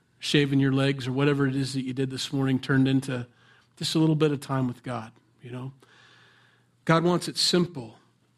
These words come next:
"I don't need the cart. I don't need the parade. I never asked for any of that. But what I'd like you to do,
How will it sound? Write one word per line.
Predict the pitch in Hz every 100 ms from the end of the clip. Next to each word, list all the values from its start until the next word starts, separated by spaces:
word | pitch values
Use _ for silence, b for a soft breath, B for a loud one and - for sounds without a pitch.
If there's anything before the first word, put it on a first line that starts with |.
| -
"I |
don't | 147 170 185 170
need | 170 165
the | 160
cart. | - 147 139 - - _
I | 139
don't | 127 139 156
need | 160 156
the |
parade. | 156 - 151 135 135 135 127 -
I |
never | 131 120 123
asked | 123 -
for | - 135
any | 131
of | 123
that. | 127 127 -
But | 127
what | 131
I'd | 120 123
like | 143 -
you | 151
to |
do, | 143 156 160